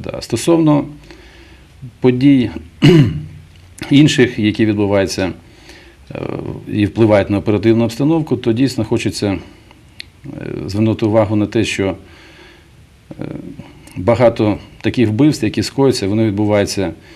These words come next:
і в селищах, де, е, їх жертвами стають одинокі люди.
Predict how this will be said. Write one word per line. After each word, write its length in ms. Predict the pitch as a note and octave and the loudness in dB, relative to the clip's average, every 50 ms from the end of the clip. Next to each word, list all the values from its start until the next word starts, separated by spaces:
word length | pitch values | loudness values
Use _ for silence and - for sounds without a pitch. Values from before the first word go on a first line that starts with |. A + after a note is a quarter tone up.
| - - - - - _ _ - - - | -20 -20 -20 -20 -20 _ _ -14 -10 -6
і 240 | - G#2 G#2 G#2 G2+ | -2 0 2 2 2
в 80 | F#2+ - | 0 0
селищах, 580 | - C3+ C3+ C#3 C#3 C#3 C3 - - B2+ A2+ A2+ - - - - - - - - - - | 0 0 0 2 2 0 0 0 -2 -2 -2 -4 -8 -18 -20 -20 -20 -20 -20 -20 -16 -12
де, 320 | - - F#2+ G#2+ A2 A2 G#2 | -10 -6 -2 0 2 2 2
е, 120 | G2+ F2 D#2 - - - - - - - - - - - - - - - - - C2+ G1+ - - | 0 -2 -6 -12 -20 -20 -20 -20 -20 -20 -20 -18 -16 -16 -14 -14 -14 -14 -14 -16 -16 -14 -10 -6
їх 320 | G2 G2+ A2+ A2 A2 - - - - - - - - - - - - - | -2 0 0 0 0 -4 -14 -20 -20 -20 -20 -20 -20 -20 -20 -20 -16 -10
жертвами 500 | - G2+ A2+ B2+ B2 - A2+ G#2 G#2 G#2 | -2 2 2 2 2 2 0 0 0 0
стають 460 | F#2+ - - G#2+ G#2+ A2 A2 G#2+ - - - - - - - - _ - | 0 -2 0 0 2 2 2 0 -4 -10 -20 -20 -20 -20 -20 -20 _ -2
одинокі 560 | G#2+ A2 A2 A2+ A2+ A2+ G#2 F#2 E2+ - F#2+ | 0 2 4 4 4 4 2 0 0 -2 -2
люди. 360 | G#2 B2+ C#3 C3+ C3+ C3 B2+ | 0 0 0 0 -2 -2 -4